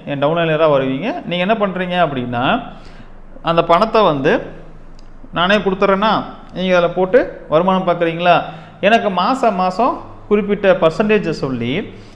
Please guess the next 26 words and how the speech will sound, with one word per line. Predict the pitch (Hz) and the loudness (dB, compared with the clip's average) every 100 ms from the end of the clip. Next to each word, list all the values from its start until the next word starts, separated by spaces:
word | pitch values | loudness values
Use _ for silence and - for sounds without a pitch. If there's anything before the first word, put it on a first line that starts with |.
| - - | -20 -4
அந்த | 170 202 214 | 0 2 4
பர்சன்டேஜ் | 190 190 240 214 208 240 | 4 2 2 2 2 2
வட்டியா | 180 214 - 262 | 0 -2 6 6
கொடுத்துருங்க. | - 170 147 123 123 117 - - - - - - - - - - - - | 6 0 -4 -6 -6 -6 -8 -16 -20 -20 -20 -20 -20 -20 -20 -20 -20 -2
அப்புறம் | 214 233 | 2 4
நீங்க | 226 208 | 2 0
போட்டு | 202 208 233 226 277 349 - - - | 0 4 4 6 6 4 -8 -18 -8
அசல் | 160 165 214 | -6 2 4
எடுப்பீங்க | 196 185 185 156 | 4 2 0 -2
இல்லையா, | 147 160 165 127 - 156 | 0 4 4 2 -2 2
வருமானம் | 175 196 196 170 | 4 4 2 4
வரும், | 160 247 254 156 | 2 2 0 2
வட்டியோட | 165 165 240 240 | 2 2 6 6
சேர்த்து | 233 220 208 240 | 6 4 2 2
அந்த | 208 | 0
பணத்தை | 190 180 180 190 | 0 -2 0 -2
எனக்கு | 180 175 | -2 -4
நீங்க | 165 208 - - - - - - | -4 -4 -4 -10 -18 -20 -18 -12
அப்படியே | 160 190 | 0 2
கொடுத்துட்டே | 190 185 190 190 165 | 2 0 2 4 4
வாங்க. | 139 120 135 - - - - - | 2 -2 -6 -6 -14 -20 -20 -4
கொடுத்துட்டே | 220 233 233 | 0 2 4
வந்தீங்கன்னா | 254 226 214 214 247 226 185 156 - | 4 4 0 0 2 2 0 -2 -6
உங்களுக்கு | 175 175 214 208 170 139 131 - - - - | -4 0 2 4 4 4 0 -6 -16 -20 -4
அசலும் | 156 156 214 226 | -2 2 4 4
கழிஞ்சிரும், | 202 190 190 240 | 2 2 4 4